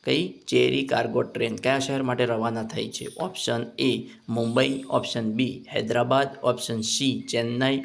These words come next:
ઓપ્શન ડી મણિપુર. તો આપણો સાચો જવાબ રહેશે જમ્મુ કાશ્મીરથી પ્રથમ ચેરી કાર્ગો ટ્રેન ઓપ્શન એ મુંબઈ શહેર માટે રવાના થઈ છે.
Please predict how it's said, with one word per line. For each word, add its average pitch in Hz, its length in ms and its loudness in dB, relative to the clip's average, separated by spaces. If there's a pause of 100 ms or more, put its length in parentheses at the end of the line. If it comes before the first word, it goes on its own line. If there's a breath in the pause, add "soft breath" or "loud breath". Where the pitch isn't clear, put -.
(100)
ઓપ્શન 113 400 -2
ડી 160 220 -8
મણિપુર. 131 520 0 (760 loud breath)
તો - 60 -6
આપણો 117 180 -8
સાચો 127 340 -4
જવાબ 123 300 2 (760 loud breath)
રહેશે 113 380 2
જમ્મુ 120 340 2
કાશ્મીરથી 127 440 0
પ્રથમ 139 360 0
ચેરી 131 300 4
કાર્ગો 117 340 2
ટ્રેન 113 440 0 (920 soft breath)
ઓપ્શન 120 320 -2 (160)
એ 147 140 4 (320)
મુંબઈ 123 760 2 (880)
શહેર 123 320 2
માટે 113 280 0
રવાના 104 380 -4
થઈ 110 340 -6 (360)
છે. - 160 -12